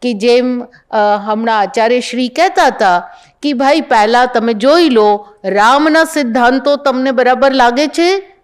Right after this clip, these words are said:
તો તમે રામને ઈષ્ટ માનો, ગુરુદેવ માનો, આપણા, અ, જ્ઞાનના સ્ત્રોત માનો. એનાથી આગળ પછી હનુમાન પણ આપે છે તો હનુમાનને આપો,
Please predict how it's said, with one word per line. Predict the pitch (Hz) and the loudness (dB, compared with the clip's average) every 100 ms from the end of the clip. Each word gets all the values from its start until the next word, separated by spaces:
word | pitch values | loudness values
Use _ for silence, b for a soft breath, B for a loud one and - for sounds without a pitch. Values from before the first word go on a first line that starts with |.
| - | -6
તો | 214 | -6
તમે | 220 196 196 185 | -4 -6 -4 -4
રામને | 170 196 240 254 285 | -2 -2 -2 -2 -2
ઈષ્ટ | 370 - 370 | -2 -4 -4
માનો, | 302 220 208 196 190 | -2 -2 -2 -6 -6
ગુરુદેવ | 190 233 285 294 311 | -6 -4 -4 -4 -6
માનો, | 254 202 190 202 190 - B B B | -2 -2 0 -2 -6 -10 B B B
આપણા, | 190 196 220 220 220 | -4 -2 -2 0 -2
અ, | 214 - 214 196 | -6 -10 -6 -6
જ્ઞાનના | 196 185 220 277 339 302 240 | -6 -6 -2 0 0 0 -2
સ્ત્રોત | 214 - 208 208 208 | -4 -4 -4 -2 -4
માનો. | 190 170 175 175 - _ _ _ _ _ 220 | -4 -4 -4 -8 -12 _ _ _ _ _ -4
એનાથી | 220 262 262 294 | 0 0 0 0
આગળ | 262 247 269 | 0 2 -2
પછી | 269 262 294 | 0 -2 -2
હનુમાન | 262 240 277 381 415 403 - | -4 -2 0 2 2 2 0
પણ | 285 233 | 0 2
આપે | 185 180 185 | 0 -2 -6
છે | 185 202 | -4 -6
તો | 202 285 | -4 -4
હનુમાનને | 226 220 254 320 392 359 294 220 | -4 -2 0 2 2 2 0 0
આપો, | 185 170 190 185 | -2 -4 -6 -8